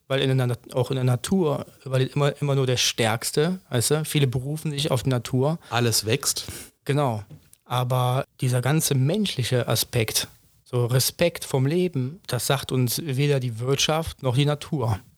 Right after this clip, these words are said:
Speaker 2: Ich bin der festen Überzeugung, dass wir immer mehr uns, also die Gesellschaft, die Menschheit, sich immer mehr Gedanken macht in Richtung Spiritualität.
Speaker 1: Absolut. Und das ist auch,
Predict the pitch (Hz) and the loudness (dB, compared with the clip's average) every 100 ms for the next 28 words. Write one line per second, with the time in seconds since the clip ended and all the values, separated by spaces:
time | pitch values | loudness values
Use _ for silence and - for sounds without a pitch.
0 | - 147 156 175 175 165 170 - 151 147 | 0 0 2 0 0 0 -2 0 0 2
1 | - 147 143 131 127 - 120 120 117 - | 0 0 0 2 2 2 2 2 2 0
2 | 156 170 165 131 127 147 165 190 - - | 0 2 2 2 2 2 0 -2 -8 -4
3 | 131 117 - - 127 123 127 123 143 156 | 0 0 -2 -2 -2 0 0 2 2 2
4 | 120 131 123 156 165 - 90 87 - 113 | -2 -2 0 0 0 -2 -2 -2 -4 -4
5 | - - 170 175 160 127 113 120 147 120 | -2 0 2 2 2 0 0 0 0 -4
6 | 107 131 - - - 131 127 - 131 - | -2 -2 -2 -10 -2 2 2 0 -2 0
7 | 131 120 120 107 - - - - - - | 0 2 0 0 -2 -4 -4 -10 -18 -20
8 | - - 120 - 151 143 139 123 147 151 | -20 -4 -4 0 0 2 0 0 0 0
9 | 120 | -2